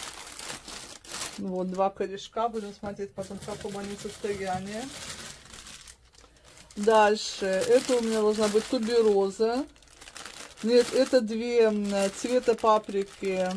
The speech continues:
тыси-, два тысячелистника цвета паприки. Вот такая земля вроде бы внутри неплохая. Ничего не могу сказать.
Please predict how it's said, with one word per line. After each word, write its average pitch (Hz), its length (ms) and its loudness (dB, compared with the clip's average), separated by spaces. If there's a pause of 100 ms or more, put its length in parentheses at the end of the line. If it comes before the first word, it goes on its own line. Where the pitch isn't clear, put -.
(160)
тыси-, 233 260 -4
два 196 320 2
тысячелистника 214 1120 -6
цвета 233 360 -2
паприки. 220 680 -2 (300)
Вот 247 100 0
такая 285 320 6
земля 269 320 4
вроде 269 260 2
бы 233 120 -2
внутри 233 360 0
неплохая. 214 880 -2 (680)
Ничего 214 300 -4
не 214 80 0
могу 208 340 -2
сказать. 180 880 -6